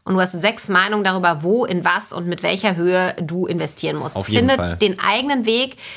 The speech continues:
Speaker 1: die eigenen Antworten auf die Fragen. Dann, ähm, ist noch mal einmal dieses Thema, äh, vermögensverwaltende G M B H. Es ist wichtiger,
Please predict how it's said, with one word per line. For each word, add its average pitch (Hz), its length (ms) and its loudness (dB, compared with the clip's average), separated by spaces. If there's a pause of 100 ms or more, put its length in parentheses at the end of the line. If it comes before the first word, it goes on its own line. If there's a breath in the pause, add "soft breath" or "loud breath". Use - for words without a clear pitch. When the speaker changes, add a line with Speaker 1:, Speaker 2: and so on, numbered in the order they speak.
(140 loud breath)
Speaker 1:
die 180 100 0
eigenen 196 300 0
Antworten 196 440 0
auf - 140 -4
die 196 80 -4
Fragen. 196 460 0 (480 loud breath)
Dann, 240 500 0
ähm, 208 680 0
ist - 300 -10
noch 175 120 -6
mal 170 140 -8
einmal 170 200 -6
dieses 165 320 -6
Thema, 180 440 0
äh, - 460 -14
vermögensverwaltende 202 800 2
G 185 120 0
M 185 60 0
B 180 120 0
H. 175 340 2 (580 loud breath)
Es 196 120 2
ist 208 160 -4
wichtiger, 226 400 2